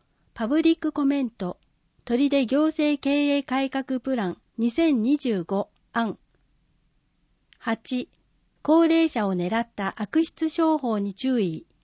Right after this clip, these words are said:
九、藤代商工祭。十、生活習慣病の重症化予防。受診が必要な方は医療機関に相談を。十一、花火翌日に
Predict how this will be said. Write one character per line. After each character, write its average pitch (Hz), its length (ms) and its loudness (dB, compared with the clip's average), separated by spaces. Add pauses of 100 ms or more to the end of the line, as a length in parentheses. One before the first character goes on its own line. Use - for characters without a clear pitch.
(760)
九、 294 340 2 (520)
藤 262 280 4
代 311 260 2
商 294 260 2
工 285 260 0
祭。 208 320 -10 (960)
十、 277 360 0 (580)
生 311 240 4
活 311 300 0
習 285 220 0
慣 269 360 0
病 254 200 0
の 240 240 -2
重 262 260 0
症 285 320 0
化 269 160 -2
予 240 160 2
防。 233 340 0 (600)
受 226 180 2
診 294 300 2
が 277 140 0
必 - 220 -4
要 320 160 6
な 311 120 4
方 277 280 0
は 175 200 -4 (260)
医 220 140 0
療 320 260 4
機 - 140 -18
関 302 240 0
に 190 100 -2
相 240 260 0
談 233 320 -2
を。 190 160 -6 (1000)
十 269 240 2
一、 277 500 0 (760)
花 311 300 2
火 214 100 -2
翌 190 260 -2
日 233 300 -2
に 214 220 -2